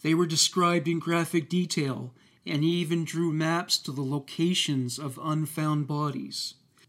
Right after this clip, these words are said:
Hatcher's motivation in writing this affidavit was as a bargaining chip he could use to avoid receiving the death penalty. August thirteenth, nineteen eighty-three.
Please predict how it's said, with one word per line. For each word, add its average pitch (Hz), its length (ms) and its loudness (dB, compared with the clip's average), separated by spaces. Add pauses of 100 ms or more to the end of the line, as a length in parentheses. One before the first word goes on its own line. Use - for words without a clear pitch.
(140)
Hatcher's 170 460 2
motivation 170 800 2
in 147 280 0
writing 156 400 2
this 139 180 0
affidavit 143 880 -2 (380)
was 143 260 2
as 160 260 -2
a 147 120 0
bargaining 151 680 2
chip - 440 -4
he 147 200 -4
could 139 180 -4
use 139 640 0 (360)
to 151 180 2
avoid 151 540 0
receiving 151 640 2
the 131 80 0
death 147 340 -2
penalty. 127 680 -4 (3750)
August 156 440 0
thirteenth, 165 760 0
nineteen 147 420 -2
eighty-three. 135 680 -2